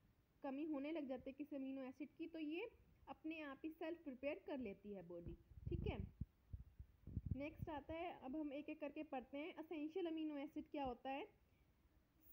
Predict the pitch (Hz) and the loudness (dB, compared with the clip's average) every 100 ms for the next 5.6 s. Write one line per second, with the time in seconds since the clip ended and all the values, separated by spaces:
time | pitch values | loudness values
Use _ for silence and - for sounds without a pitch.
0 | 403 427 480 427 403 339 349 403 349 349 | 2 2 0 0 2 4 4 2 2 2
1 | 359 349 311 294 302 320 - 339 320 339 | 2 2 2 0 0 -4 -2 0 2 2
2 | 370 339 330 339 330 339 415 370 330 359 | 2 2 2 0 0 -2 -2 0 2 2
3 | - - 320 381 320 214 240 254 254 247 | 0 -2 0 2 2 2 0 -2 -2 -4
4 | 240 254 262 269 262 349 302 320 277 311 | -2 0 0 0 0 -2 -2 0 2 2
5 | 240 262 285 311 349 | 2 2 2 -2 -2